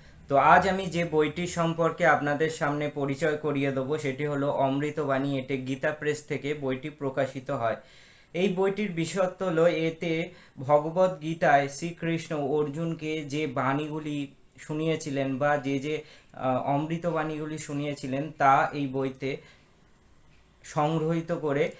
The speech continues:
একত্রে তা প্রকাশ করা হয়েছে। এই বইটি একটি অত্যন্ত অসাধারণ বই এবং,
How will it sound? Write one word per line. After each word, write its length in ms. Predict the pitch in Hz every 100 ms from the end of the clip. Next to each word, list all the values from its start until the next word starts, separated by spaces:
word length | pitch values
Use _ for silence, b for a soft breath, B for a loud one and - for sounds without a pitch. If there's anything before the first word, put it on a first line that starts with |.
| B
একত্রে 600 | 131 135 160 165 - 151 175
তা 180 | 170 143
প্রকাশ 460 | 147 160 147 156 143
করা 220 | 147 139
হয়েছে। 260 | 131 120 135
এই 200 | - 156
বইটি 420 | 151 160 156 139
একটি 240 | 139 - 143
অত্যন্ত 500 | 139 - 165 156 151
অসাধারণ 720 | 127 123 143 143 147 151 135
বই 300 | 139 160 -
এবং, 280 | 131 127